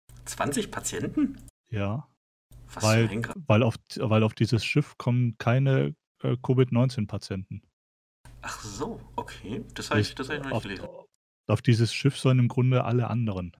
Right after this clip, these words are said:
Speaker 1: Ah,
Speaker 2: Und
Speaker 1: so nach dem Motto, die, äh, die, die, äh, I C Us für die Härtefälle freihalten in den Krankenhäusern und alle,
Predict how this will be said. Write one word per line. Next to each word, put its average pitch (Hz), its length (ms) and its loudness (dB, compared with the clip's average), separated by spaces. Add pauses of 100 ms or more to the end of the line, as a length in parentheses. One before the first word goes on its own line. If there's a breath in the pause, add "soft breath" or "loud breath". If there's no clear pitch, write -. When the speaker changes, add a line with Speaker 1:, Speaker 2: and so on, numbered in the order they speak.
(540 loud breath)
Speaker 1:
Ah, 104 560 4
Speaker 2:
Und 107 80 2
Speaker 1:
so 110 120 0
nach 110 120 -2
dem 110 160 -2
Motto, 110 400 -2
die, 101 320 -6
äh, 98 320 -6
die, 95 320 -10 (320 loud breath)
die, 104 240 -6
äh, 98 420 -6
I - 40 -2
C 110 240 -8
Us 139 260 -6
für 120 180 -6
die 107 220 -8
Härtefälle 110 440 -6
freihalten 131 500 -4
in 120 60 -8
den 117 100 -4
Krankenhäusern 117 760 -2
und 104 140 -6
alle, 107 380 -4